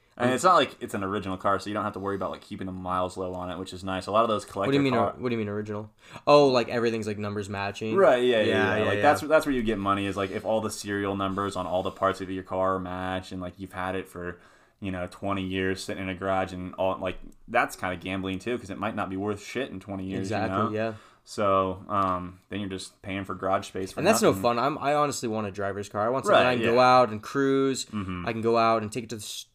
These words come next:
Speaker 2: to the drag strip, or I can take it to the, uh, road, road course and go have fun with it. That's what it's really all about. I,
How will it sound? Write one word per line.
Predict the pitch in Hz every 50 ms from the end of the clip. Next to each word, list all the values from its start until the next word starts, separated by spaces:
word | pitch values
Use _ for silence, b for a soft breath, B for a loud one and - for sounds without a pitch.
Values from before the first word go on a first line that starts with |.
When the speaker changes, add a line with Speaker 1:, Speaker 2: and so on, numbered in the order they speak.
| _
Speaker 2:
to | - -
the | 110 101
drag | 101 131 143 143 147 131
strip, | - - 147 139 131 123 -
or | 117
I | 107 101
can | 107 104
take | 117 117 107 113
it | 107
to | - 110
the, | 104 107 101 101 104 - - -
uh, | 104 101 101 104 107
road, | - 123 127 127 127 - _ - - -
road | 131 131 123 127
course | - 135 127 123 123 120 120 -
and | 110 107 101 b b b b b b b b
go | - 151 156
have | 143 120 -
fun | - 123 117 120
with | 117 110 -
it. | 113 104
That's | 131 135 127 -
what | 131 113
it's | 107 101
really | 110 107 101 101
all | 98 98
about. | 95 92 - 98 98 98 98
I, | - 110 110 107 107